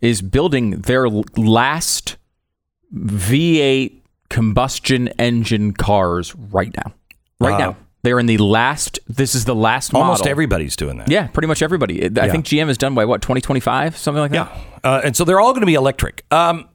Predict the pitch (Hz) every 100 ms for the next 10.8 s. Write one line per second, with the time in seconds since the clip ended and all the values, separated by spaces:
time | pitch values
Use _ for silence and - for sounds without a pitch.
0 | _ 165 170 285 294 208 127 110 - 90
1 | 73 85 110 85 73 143 147 147 143 143
2 | 139 135 135 123 - 107 87 165 175 80
3 | - - - _ _ _ _ _ _ -
4 | - - - - - - - _ _ _
5 | _ - - - _ 143 165 214 208 -
6 | - 208 240 233 175 135 - 175 165 147
7 | 139 151 139 123 123 123 107 101 95 -
8 | 135 151 123 - - 151 - 92 78 -
9 | 120 113 101 - - 180 123 - 85 73
10 | 65 - 107 110 160 - -